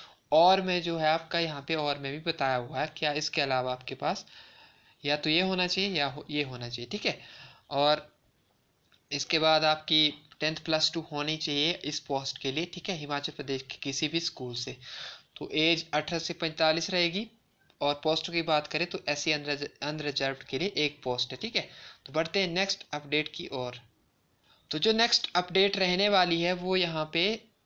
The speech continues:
अ, रहने वाली है आपकी फार्मासिस्ट की पोस्ट के लिए एलोपैथी की। ठीक है, और पोस्ट कोड जो है आठ सौ चौरानवे। ठीक है, यहाँ पे जिन लोगों ने अप्लाई किया हुआ था इस पोस्ट के लिए तो यहाँ पे कुछ कैंडिडेट्स के नाम बताए हुए हैं, रोल नंबर बताया हुआ है।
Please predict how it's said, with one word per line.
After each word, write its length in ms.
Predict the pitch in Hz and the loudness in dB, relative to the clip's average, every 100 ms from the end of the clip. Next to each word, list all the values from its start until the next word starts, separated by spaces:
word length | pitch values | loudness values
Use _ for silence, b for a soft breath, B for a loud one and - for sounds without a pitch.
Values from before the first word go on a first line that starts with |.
| _ | _
अ, 100 | 135 | -12
रहने 300 | 139 143 165 | -4 -2 2
वाली 280 | 180 165 156 | 4 2 2
है 60 | 151 | 0
आपकी 380 | 165 - 220 - B B B - | 0 -2 -4 -4 B B B -2
फार्मासिस्ट 680 | 156 170 190 196 208 - | 0 2 0 2 0 -2
की 160 | - 202 | -2 -4
पोस्ट 420 | - 175 175 - | 0 0 0 -2
के 140 | 165 160 | -2 0
लिए 160 | 185 156 | 0 0
एलोपैथी 480 | 156 - 156 - | -2 -2 -6 -6
की। 140 | 143 160 | -8 -6
ठीक 180 | 208 208 | -6 -6
है, 160 | 185 _ B B - | -8 _ B B -4
और 180 | 151 147 | -4 2
पोस्ट 260 | 170 175 | 2 2
कोड 220 | - 175 156 | 2 0 2
जो 80 | |
है 100 | 180 - | -2 2
आठ 200 | 151 139 | 2 2
सौ 140 | 185 | -4
चौरानवे। 480 | 185 156 131 123 123 | -2 -2 0 -2 -4
ठीक 220 | 175 226 | -4 -4
है, 80 | 190 B B - | -4 B B 0
यहाँ 160 | 185 | 2
पे 120 | 202 214 | 2 2
जिन 220 | 214 214 | 2 2
लोगों 240 | 196 190 | 2 2
ने 80 | 190 | 0
अप्लाई 440 | - 147 156 160 | -2 -4 2 2
किया 300 | 165 - 180 | 2 0 0
हुआ 220 | 180 170 160 | 2 2 2
था 360 | 175 160 - _ - 170 | 0 -2 -6 _ -10 -6
इस 100 | - | -2
पोस्ट 360 | 170 175 - | 2 2 2
के 140 | - 170 | 0 0
लिए 100 | 170 | 0
तो 200 | 175 165 | 0 0
यहाँ 240 | 160 156 | 0 -2
पे 100 | 170 | -2
कुछ 300 | 170 - 175 | -2 -4 -4
कैंडिडेट्स 540 | - 156 143 151 156 - | -2 -2 -2 -2 -2 -2
के 160 | 160 | -4
नाम 300 | 147 151 160 | 0 0 0
बताए 340 | 165 170 165 165 | 0 2 4 4
हुए 180 | 170 | 2
हैं, 80 | 190 | 0
रोल 200 | 170 147 | 0 -2
नंबर 240 | 147 156 156 | -2 -4 -4
बताया 320 | 160 160 160 | -2 2 2
हुआ 200 | 156 | 2
है। 60 | 175 | -2